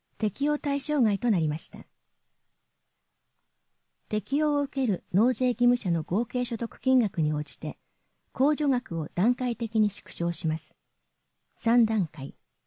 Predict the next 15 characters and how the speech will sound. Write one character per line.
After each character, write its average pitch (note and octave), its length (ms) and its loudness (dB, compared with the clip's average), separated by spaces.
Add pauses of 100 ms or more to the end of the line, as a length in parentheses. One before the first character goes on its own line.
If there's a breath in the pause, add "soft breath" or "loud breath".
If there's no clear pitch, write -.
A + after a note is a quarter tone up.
(2250)
住 A3 220 2
民 D4+ 240 4
税 G#3 220 0
の F3 180 0 (100)
控 D4+ 220 0
除 F#3 140 -2
対 G#3 220 -2
象 A3+ 200 -2
配 A#3+ 300 0
偶 B3 140 4
者 F3 180 -6
等 A#3+ 240 0
の D3 180 0
意 F#3+ 60 2
義。 D3+ 200 0